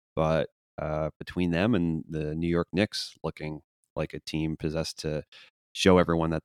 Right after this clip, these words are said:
they're not a flash in the pan, uh, it's a, yeah, good times all around in New York City. I mean, just as long as you, we, you pretend the New York, uh, Jets don't exist, uh, <laughs> we'll be happy. But other than that, you know,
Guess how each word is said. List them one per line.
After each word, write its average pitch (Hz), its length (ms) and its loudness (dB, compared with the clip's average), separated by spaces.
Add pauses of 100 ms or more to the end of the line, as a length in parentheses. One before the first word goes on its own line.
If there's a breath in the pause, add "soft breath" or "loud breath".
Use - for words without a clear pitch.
they're 73 100 0
not 76 240 -2
a 78 60 -6
flash 76 340 0
in 76 80 -2
the 71 80 -4
pan, 107 460 -2 (200)
uh, 78 220 -12 (300)
it's - 200 -10
a, 82 220 0 (220)
yeah, 120 140 -2
good 107 180 2
times 120 280 4
all 110 160 8
around 110 300 6
in 80 100 0
New 82 60 2
York 82 180 2
City. - 320 -2
I - 40 -6
mean, 76 300 -4 (300)
just - 220 -8
as - 160 -4
long 87 240 2
as 82 100 0
you, 80 120 -4
we, 85 160 -2
you 80 80 -6
pretend 90 420 -2
the 82 60 0
New 85 100 0
York, 80 240 2 (180)
uh, 76 140 -2
Jets 87 300 2
don't 123 180 4
exist, 135 460 -2 (100)
uh, - 200 -6
<laughs> - 40 -12
we'll 95 240 4
be 98 140 6
happy. 107 420 -2
But 64 240 -4
other 87 140 -4
than 80 160 -2
that, 95 280 -2
you 82 120 -10
know, 90 180 -4